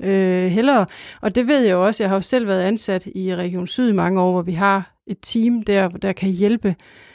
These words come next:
altså som man kan ringe til, det hedder Sydpol. Øh, de er i nord, hedder de Nordpol, og i midt, der kan jeg ikke huske, hvad det hedder, men de er jo over det hele, ikke? Altså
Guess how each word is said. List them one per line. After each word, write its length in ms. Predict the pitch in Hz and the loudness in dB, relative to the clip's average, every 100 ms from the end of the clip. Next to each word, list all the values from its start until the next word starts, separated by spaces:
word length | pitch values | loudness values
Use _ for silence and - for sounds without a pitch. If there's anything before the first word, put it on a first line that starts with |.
| _ - | _ -8
altså 200 | 202 196 | -4 -2
som 360 | 196 180 175 175 - | -2 -4 -6 -10 -10
man 220 | 190 180 | -8 -6
kan 180 | 190 185 | -4 0
ringe 240 | 208 269 | 2 2
til, 180 | - 208 | 2 0
det 80 | 190 | 2
hedder 160 | 175 | -2
Sydpol. 600 | 160 - 269 - 233 220 | -2 -2 -2 -2 -4 -2
Øh, 540 | 220 175 175 170 170 175 - | -4 -4 -4 -4 -6 -10 -10
de 180 | 196 190 | -4 -2
er 160 | 175 | 0
i 160 | 175 180 | -2 -4
nord, 360 | 175 185 233 233 | -4 -2 0 2
hedder 140 | 175 | 0
de 100 | 175 | -2
Nordpol, 640 | 175 226 254 - 214 196 | 0 2 0 -2 -2 0
og 80 | 175 | -2
i 40 | 170 | -2
midt, 240 | 185 226 - | 0 -2 -4
der 100 | - | -10
kan 140 | 196 180 | -6 -6
jeg 40 | |
ikke 120 | 185 | -6
huske, 180 | 233 220 | -6 -4
hvad 100 | 214 | -4
det 80 | 190 | -2
hedder, 180 | 214 208 | -2 0
men 220 | 202 185 - - - - - - | 0 -2 -6 -20 -20 -20 -20 0
de 100 | 247 | 2
er 100 | 247 | 4
jo 60 | 269 | 4
over 220 | 208 196 | 4 2
det 80 | 196 | 2
hele, 260 | 254 285 | 2 4
ikke? 100 | 247 214 | 2 0
Altså 280 | 214 196 | -2 -4